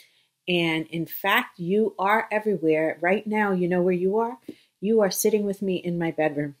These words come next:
<laughs> So I'm he's sitting here, uh,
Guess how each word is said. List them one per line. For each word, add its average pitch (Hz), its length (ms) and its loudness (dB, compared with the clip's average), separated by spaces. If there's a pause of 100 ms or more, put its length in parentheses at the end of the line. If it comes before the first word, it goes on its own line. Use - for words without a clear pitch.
(520)
<laughs> 294 300 2
So 190 500 4 (480)
I'm 190 380 0 (520)
he's 214 300 -10
sitting 240 300 4
here, 226 480 -2
uh, 170 240 -4